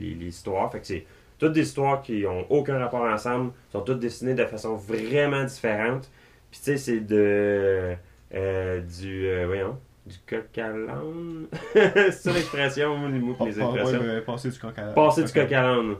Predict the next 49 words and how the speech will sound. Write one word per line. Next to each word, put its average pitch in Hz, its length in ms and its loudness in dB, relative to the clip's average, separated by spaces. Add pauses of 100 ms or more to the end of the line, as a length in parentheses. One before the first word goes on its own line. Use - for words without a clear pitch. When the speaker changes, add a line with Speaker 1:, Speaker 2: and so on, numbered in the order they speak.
(180)
Speaker 1:
C'est, 143 520 8
cha-, 135 140 2
Speaker 2:
<laughs> 127 80 4
Speaker 1:
euh, 131 180 6 (500)
il - 100 -2
peut, - 220 0
les 135 140 2
histoires 156 320 4
sont 143 160 4
vraiment, 131 280 2
vraiment, 131 300 4
vraiment 123 300 2
comme 113 400 0 (200)
pas 123 180 4 (120)
ressemblantes 107 540 -2
dans 107 80 0
le 101 40 -2
sens 127 360 -2
où, 113 160 4
euh, 104 160 4
bref, 120 340 0
euh, 98 140 0 (420)
comme 110 160 2
le 113 180 4
premier 120 320 4
épisode 120 420 2
est 107 140 0
vraiment, 110 380 0
euh, 101 680 4
t'as, 92 160 -2
t'as 98 180 -4
de 101 60 -2
la 104 80 2
bagarre 104 400 0
de, 95 180 -4
de, - 0 -
de, 85 340 -8 (140)
de 87 80 -8
robots. 87 360 -10
Ah, 98 200 -4 (680)
je, 98 180 -2
je 98 100 -2
veux 110 60 -2
dire, 131 100 0
c'est 131 160 -4
quoi 127 100 -2
la 113 100 0
thématique 104 420 -4
avant ? 107 280 -2